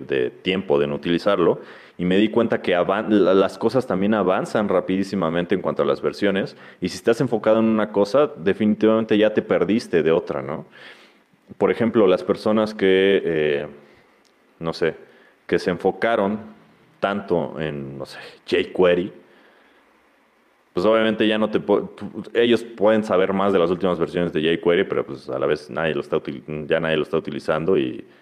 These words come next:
pues a lo mejor esa persona sabe bastante de esa tecnología, tú ya no,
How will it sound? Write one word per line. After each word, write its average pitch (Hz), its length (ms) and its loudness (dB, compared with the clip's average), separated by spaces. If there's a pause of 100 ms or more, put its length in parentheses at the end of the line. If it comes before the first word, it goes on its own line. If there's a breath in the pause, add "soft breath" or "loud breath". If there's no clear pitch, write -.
(140 soft breath)
pues - 120 -12
a - 20 2
lo 76 60 0
mejor 82 180 0
esa 87 180 -2
persona 82 360 -2
sabe 82 200 2
bastante 78 380 -2
de 76 60 0
esa 73 100 -10
tecnología, 80 760 -4 (320 loud breath)
tú 87 140 2
ya 87 140 2
no, 92 260 -2